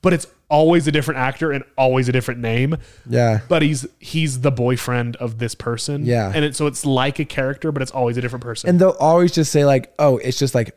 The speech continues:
Speaker 2: Maddie's boyfriend." Like, they'll just refer to him
Speaker 1: And they
Speaker 2: as,
Speaker 1: treat
Speaker 2: like,
Speaker 1: him the same, like he's been the same person for years.
Speaker 2: But, like,
Speaker 1: But
Speaker 2: you
Speaker 1: he's
Speaker 2: can tell
Speaker 1: always
Speaker 2: that
Speaker 1: a
Speaker 2: it's, like,
Speaker 1: different person.
Speaker 2: switching <laughs> each time.
Speaker 1: Like, one time it was a girl. Like,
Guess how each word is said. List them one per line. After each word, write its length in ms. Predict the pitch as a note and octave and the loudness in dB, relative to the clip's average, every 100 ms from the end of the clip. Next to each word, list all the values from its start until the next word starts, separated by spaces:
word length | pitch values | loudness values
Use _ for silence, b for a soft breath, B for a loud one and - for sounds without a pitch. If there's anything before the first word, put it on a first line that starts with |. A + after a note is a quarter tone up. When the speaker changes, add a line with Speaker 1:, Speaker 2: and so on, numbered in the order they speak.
| - | -4
Speaker 2:
Maddie's 480 | A#2+ A#2 G#2 G#2 F#2+ | 0 0 0 -2 -4
boyfriend." 640 | G2 F#2+ F#2 F2 D#2 E2 - | -4 -4 -4 -8 -10 -12 -4
Like, 240 | C3 C3+ | -2 2
they'll 140 | E3 D3+ | 2 4
just 240 | F3 F3 | 2 2
refer 320 | D#3 - C3+ | -2 0 0
to 120 | C#3+ | 2
him 240 | C#3+ D3+ E3 | 2 2 2
Speaker 1:
And 80 | G3 | 2
they 120 | F#3+ | 2
Speaker 2:
as, 100 | C3+ | 2
Speaker 1:
treat 200 | D3+ F#3+ | 2 2
Speaker 2:
like, 80 | F3 | 0
Speaker 1:
him 180 | F3 | 0
the 100 | D#3 | -2
same, 380 | C3 - D3+ C#3+ | -2 0 0 0
like 140 | C3 - | -2 -4
he's 180 | C#3 | -4
been 220 | A#2 B2+ B2 | -2 -2 -2
the 60 | |
same 220 | - A#2+ | -4 -6
person 380 | A#2 A#2 - A2+ | -6 -8 -8 -12
for 140 | A2+ A2+ | -12 -10
years. 560 | G#2+ G#2 G2+ - - - | -8 -10 -10 -12 -6 0
Speaker 2:
But, 260 | C#3+ C#3 | 0 2
like, 140 | D#3 D3 | 2 4
Speaker 1:
But 100 | E3 | 4
Speaker 2:
you 20 | |
Speaker 1:
he's 60 | E3+ | 2
Speaker 2:
can 80 | C#3+ | 2
tell 140 | C#3+ | 2
Speaker 1:
always 160 | D3 D3 | 4 2
Speaker 2:
that 100 | D3 | 2
Speaker 1:
a 40 | |
Speaker 2:
it's, 100 | C3 | 2
like, 160 | D#3+ D3+ | 0 0
Speaker 1:
different 200 | B2+ - E3 | -2 0 0
person. 120 | - F#3 | 2 -2
Speaker 2:
switching 120 | D#3+ D#3+ | 0 0
<laughs> 60 | |
each 140 | D#3 - | 0 -4
time. 380 | - C3 B2+ D3+ | -4 -4 0 0
Speaker 1:
Like, 160 | F3 | 2
one 160 | F#3 F3 | 2 2
time 160 | F3 | 2
it 40 | D#3+ | 2
was 140 | C#3+ | 0
a 60 | C3 | 0
girl. 400 | B2 B2 B2 B2+ | 2 2 2 2
Like, 260 | B2+ C3 | 2 -2